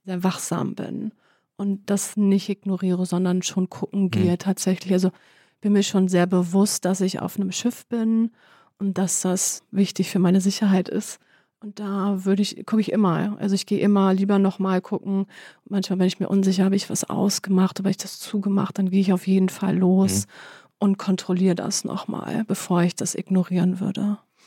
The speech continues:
Speaker 2: Kannst du riechen, was auf einem Schiff kaputt ist?
Speaker 1: Nee, aber man, also man sollte das schon, mm, nicht ignorieren, wenn man durch die Gänge läuft und auf einmal stinkt's nach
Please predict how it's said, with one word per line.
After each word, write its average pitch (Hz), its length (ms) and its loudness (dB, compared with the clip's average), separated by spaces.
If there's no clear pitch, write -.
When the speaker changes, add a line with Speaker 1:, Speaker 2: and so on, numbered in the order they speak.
Speaker 2:
Kannst - 260 -6
du 82 40 0
riechen, 101 460 0
was 92 160 2
auf - 120 -4
einem 131 100 4
Schiff - 200 2
kaputt - 320 -6
ist? - 240 -4
Speaker 1:
Nee, 269 580 2
aber 240 180 -4
man, 247 360 0
also 208 260 -8
man 233 180 -2
sollte 254 260 -2
das 233 220 -2
schon, 226 1300 2
mm, - 80 -8
nicht 240 240 -2
ignorieren, 226 480 0
wenn 214 100 4
man 208 120 4
durch 208 120 -2
die - 140 -8
Gänge 208 220 2
läuft 220 260 4
und 214 80 2
auf 202 120 0
einmal 214 280 0
stinkt's - 420 -4
nach 202 200 -2